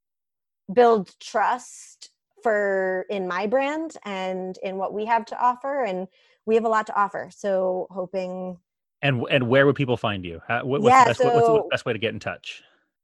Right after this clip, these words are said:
Speaker 1: Yeah, so I shouldn't give you my cell phone number. Um, but my, <laughs> um, my website is w w w dot true revolution dot com.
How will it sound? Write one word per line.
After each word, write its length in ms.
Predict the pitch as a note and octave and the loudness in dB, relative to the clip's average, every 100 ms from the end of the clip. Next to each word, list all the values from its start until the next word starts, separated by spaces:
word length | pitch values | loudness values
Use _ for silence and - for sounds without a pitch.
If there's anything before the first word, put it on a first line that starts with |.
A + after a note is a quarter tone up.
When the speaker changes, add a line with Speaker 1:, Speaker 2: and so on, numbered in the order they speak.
| - | 2
Speaker 1:
Yeah, 240 | C4 A#3 | 6 6
so 100 | A3 | 6
I 80 | A3 | 2
shouldn't 300 | B3+ D#4+ D4 | 2 2 2
give 100 | B3 | 2
you 100 | A#3+ | 2
my 120 | G3+ | 0
cell 200 | G3+ G3 | 0 -2
phone 200 | F#3+ F#3 | -2 -8
number. 400 | F#3 F3+ F3+ F3+ - _ - | -6 -2 -2 -4 -8 _ 0
Um, 260 | A3+ G#3+ A3 | 2 2 2
but 180 | B3+ B3 | 0 2
my, 180 | C#4+ D#4 | 6 8
<laughs> 120 | D4+ | 10
um, 240 | D#4 C#4+ - G4+ B4 A#4 | 8 4 -2 -8 -8 -6
my 300 | C#4 C#4+ C#4 C4 | 2 6 6 4
website 520 | D4 D#4+ D#4 C4+ A#3 | 2 2 6 8 8
is 300 | A3 G#3+ G#3 G#3 | 6 6 4 6
w 320 | B3 B3 A#3+ | 6 6 4
w 380 | A3 G#3 G#3+ G3+ | 4 4 2 4
w 440 | A3+ A3+ A#3+ A3+ | 4 4 2 2
dot 300 | G3+ F#3 - | 4 4 2
true 460 | - C4+ B3+ B3+ B3 | -4 2 4 6 4
revolution 880 | G3+ A3+ G#3+ G3 A#3+ B3 C4 B3 A#3+ - | 4 4 4 2 -2 0 0 0 -2 -4
dot 260 | - G#3 F#3+ - - | 0 2 0 -6 -8
com. 460 | C4+ C4+ C#4+ C#4+ | 0 2 2 -2